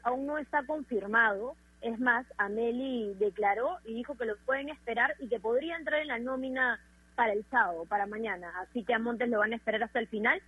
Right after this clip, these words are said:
Pero si Ayacucho termina clasificando a la final, haría una hazaña, ¿no? Con todos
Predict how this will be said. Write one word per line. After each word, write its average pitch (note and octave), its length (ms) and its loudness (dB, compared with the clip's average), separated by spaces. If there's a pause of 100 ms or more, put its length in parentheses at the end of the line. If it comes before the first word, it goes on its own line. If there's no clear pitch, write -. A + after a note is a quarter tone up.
(840)
Pero G3 540 2
si G#3+ 60 0
Ayacucho G#3+ 840 -2
termina A3+ 800 -4
clasificando G3+ 1080 -2
a F#3+ 100 -2
la F#3+ 140 0
final, G#3+ 520 -2 (480)
haría A3 240 4
una A#3 140 -2
hazaña, F#3+ 480 -4
¿no? F#3+ 160 -8
Con F3+ 320 -6
todos G#3+ 400 2